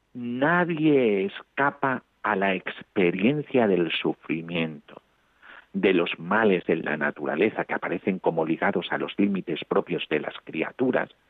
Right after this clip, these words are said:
y sobre todo a la cuestión del mal moral. ¿De dónde viene el mal?". Dice San Agustín en las Confesiones: "Buscaba el origen del mal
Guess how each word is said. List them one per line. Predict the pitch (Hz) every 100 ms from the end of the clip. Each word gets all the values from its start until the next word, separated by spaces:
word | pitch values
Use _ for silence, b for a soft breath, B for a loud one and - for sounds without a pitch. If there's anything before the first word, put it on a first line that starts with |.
| B B B B B B
y | 143
sobre | 139 147 127
todo | 190 202
a | 190
la | 151
cuestión | 127 120 - 202 208
del | 123 110
mal | 95 156 180 151
moral. | 101 85 135 160 113 - _ _ _ _
¿De | 175
dónde | 165 240 226 165
viene | 113 110 92
el | 82 76
mal?". | 73 151 139 _ _ _ _ _ b b b b b b b _ -
Dice | 101 117 - 98
San | 104 95
Agustín | 92 90 - 117 104
en | 92
las | 85 -
Confesiones: | 95 90 107 - 101 87 80 - _ _ _ _ _
"Buscaba | 90 104 123 - - - 151 135 107
el | 95
origen | 92 123 - 110 92
del | 87 80 78
mal | 92 123 131